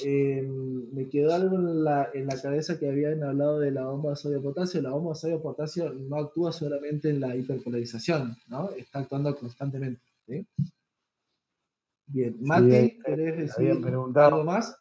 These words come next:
Speaker 2: Sí. No, no, no, eso, justamente que uno de los chicos preguntó eso, y en realidad está actuando en forma permanente. Se hace más notable,
Speaker 1: Exacto.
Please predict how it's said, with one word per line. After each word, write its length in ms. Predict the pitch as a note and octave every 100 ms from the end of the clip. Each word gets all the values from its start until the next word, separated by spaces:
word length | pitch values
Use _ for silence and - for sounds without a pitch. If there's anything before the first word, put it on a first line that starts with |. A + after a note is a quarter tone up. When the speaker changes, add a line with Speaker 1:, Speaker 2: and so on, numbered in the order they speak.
| _ _
Speaker 2:
Sí. 340 | - D#3 C3 - _
No, 120 | D3
no, 160 | E3+ E3+
no, 240 | F3 E3
eso, 220 | E3+ E3+ D#3
justamente 580 | E3 D#3+ D#3 E3 E3
que 80 | D3+
uno 200 | D3+ D3+
de 80 | D3
los 80 | C3+
chicos 240 | D3 D3
preguntó 360 | C3+ C3+ C3+ D3
eso, 320 | D3 E3+ E3+ - _ _ _ _ -
y 100 | A#2+
en 100 | A#2+
realidad 440 | B2 C#3+ D3+ C3
está 160 | - C#3
actuando 260 | C3 C#3+
en 80 | C3+
forma 280 | C3+ C#3 C3+
permanente. 800 | B2 A#2+ A#2+ C#3 C#3+ B2 G#2 - _ _ _
Se 120 | A#2+
hace 160 | B2 C3
más 160 | C3
notable, 460 | C3 B2+ C#3 C#3 C#3+
Speaker 1:
Exacto. 220 | C#3 -